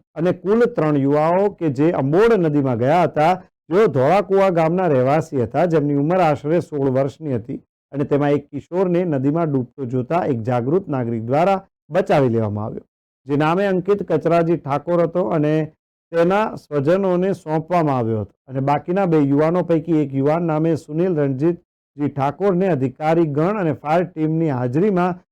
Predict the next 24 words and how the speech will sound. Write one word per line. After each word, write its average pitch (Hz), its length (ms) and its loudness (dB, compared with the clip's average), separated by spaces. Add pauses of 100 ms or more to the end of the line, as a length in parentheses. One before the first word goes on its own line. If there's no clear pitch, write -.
(140)
ભારે 151 220 2 (100)
જહેમત 160 420 2
બાદ 170 260 2
ડેડ 147 440 0
બોડી 254 360 4
બહાર 120 220 0
કાઢવામાં 110 500 -4
આવી 110 220 -6
હતી - 180 -18 (840)
અને 170 140 0 (140)
આ 208 100 4
ડેડ 208 300 2
બોડીને 190 400 2
પી 151 320 0
એમ 143 120 2
અર્થે 143 320 -2
માણસા 147 460 0 (100)
જનરલ 139 300 0
હોસ્પિટલમાં 139 640 -4
હાલ 139 180 0
તો 156 200 -2
ખસેડવામાં 120 600 -4
આવી 110 240 -2
છે. - 100 -20